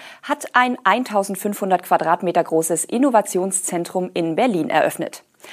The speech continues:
Als europäischer Technologiehub soll der Standort in der deutschen Hauptstadt an der Entwicklung neuer Technologien und Anwendungen mitwirken.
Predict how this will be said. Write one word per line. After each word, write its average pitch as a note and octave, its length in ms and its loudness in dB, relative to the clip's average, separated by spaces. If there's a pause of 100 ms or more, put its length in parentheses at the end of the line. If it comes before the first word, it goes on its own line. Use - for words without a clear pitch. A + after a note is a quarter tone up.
(260)
Als E3 320 2
europäischer F3+ 760 2
Technologiehub F#3 880 0
soll C4 280 2
der C4+ 140 0
Standort F#3 600 0
in D#3+ 160 -4
der D#3+ 120 4
deutschen E3 380 -2
Hauptstadt F#3+ 440 2 (320)
an F3+ 140 0
der F3+ 180 4
Entwicklung G#3 600 -2
neuer F3+ 360 4
Technologien F3 640 -2
und C#4+ 320 -2
Anwendungen E3 600 -2
mitwirken. D#3 500 -2